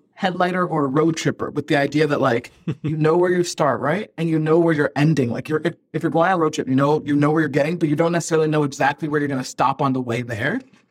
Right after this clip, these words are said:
Speaker 1: But all you need, like, if all you can see is what's in front of your headlights, that can get you all the way to the end of the trip, if that makes sense, right? So I think
Speaker 2: Mm-hmm.
Speaker 1: that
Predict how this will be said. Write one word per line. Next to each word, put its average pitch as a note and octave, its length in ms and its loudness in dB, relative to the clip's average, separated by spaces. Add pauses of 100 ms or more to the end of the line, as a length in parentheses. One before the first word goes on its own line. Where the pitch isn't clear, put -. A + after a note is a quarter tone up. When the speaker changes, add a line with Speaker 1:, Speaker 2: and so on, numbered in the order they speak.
(360)
Speaker 1:
But D#3+ 420 2
all F3 220 4
you F3 160 2
need, E3+ 300 0 (200)
like, D#3 220 0
if F3 200 -2
all E3+ 120 4
you F3+ 80 4
can E3 160 -2
see E3 240 0
is D#3 120 2
what's D3 220 0
in D3 80 -2
front D3 140 2
of - 20 -4
your C#3 80 -4
headlights, D#3 600 -4 (340)
that D#3 200 -2
can F3 100 -2
get D#3+ 160 0
you D3 160 2
all D3+ 180 4
the D3 80 0
way C#3+ 160 0
to C#3 140 -6
the B2 340 0
end C#3+ 180 -2
of A#2+ 60 -8
the A#2 80 -8
trip, - 320 -12 (160)
if D3+ 80 -16
that B2+ 160 -4
makes A#2 200 -12
sense, - 200 -16
right? C#3+ 240 -2 (140)
So D#3+ 160 0
I D3 160 4
think C#3+ 220 2
Speaker 2:
Mm-hmm. - 60 -16 (100)
Speaker 1:
that E3 340 0